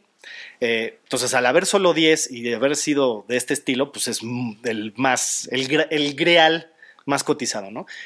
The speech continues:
Y justamente, otra vez, Grail Monster hizo de las suyas y pagó cien mil dólares,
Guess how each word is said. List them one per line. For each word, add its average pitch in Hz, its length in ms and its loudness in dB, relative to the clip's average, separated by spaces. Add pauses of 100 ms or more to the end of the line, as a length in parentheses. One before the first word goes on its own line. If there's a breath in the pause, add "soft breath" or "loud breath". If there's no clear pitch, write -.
(100)
Y 131 80 -4
justamente, 196 600 4
otra 170 220 4
vez, 180 260 4
Grail 147 240 2
Monster 165 380 2
hizo 143 180 -2
de 139 80 4
las 143 180 2
suyas 185 380 0
y 147 100 -6
pagó 139 500 -2
cien 160 480 2
mil 240 200 0
dólares, 170 540 0